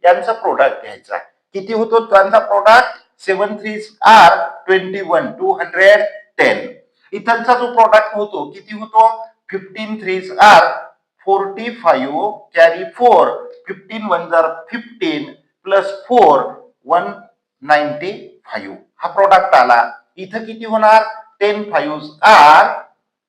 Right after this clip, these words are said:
फिफ्टी आणि शेवटी ट्वेल्व थ्रीज are थर्टी सिक्स. आता पहा मित्रांनो, आपण काय काय करत गेलो तुम्ही पाहिलेलं आहे.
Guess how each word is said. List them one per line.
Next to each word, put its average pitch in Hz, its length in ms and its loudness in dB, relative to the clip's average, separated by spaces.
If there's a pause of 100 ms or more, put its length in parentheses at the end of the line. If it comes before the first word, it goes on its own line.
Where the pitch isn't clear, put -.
(500)
फिफ्टी - 1120 -8
आणि 147 180 -8
शेवटी 190 600 -6 (460)
ट्वेल्व 196 240 -6 (100)
थ्रीज 131 260 -12 (140)
are 180 280 4 (340)
थर्टी 131 480 -14
सिक्स. 98 500 -20 (520)
आता - 160 2 (120)
पहा 220 200 2
मित्रांनो, 151 540 0 (400)
आपण 190 240 -8
काय 190 220 2
काय 214 100 0
करत 208 340 -4
गेलो 220 260 4 (320)
तुम्ही 196 180 -10
पाहिलेलं 147 540 -4
आहे. - 100 -10